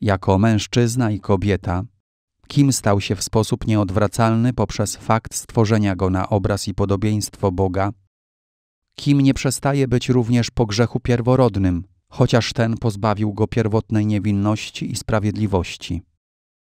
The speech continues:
Chrystus, który w odpowiedzi na pytanie faryzeuszów odwołuje się do początku, zdaje się w ten sposób szczególnie uwydatniać, że przemawia z głębi tajemnicy odkupienia,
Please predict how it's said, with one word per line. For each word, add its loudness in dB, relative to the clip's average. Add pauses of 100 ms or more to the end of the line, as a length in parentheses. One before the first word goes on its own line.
(520)
Chrystus, -2
który 0
w -2
odpowiedzi 0
na 2
pytanie 0
faryzeuszów 0
odwołuje 2
się -2
do 0
początku, 0 (680)
zdaje 2
się -2
w -12
ten 0
sposób -2
szczególnie 2
uwydatniać, -2 (140)
że 0
przemawia 0
z -4
głębi 0
tajemnicy 2
odkupienia, -2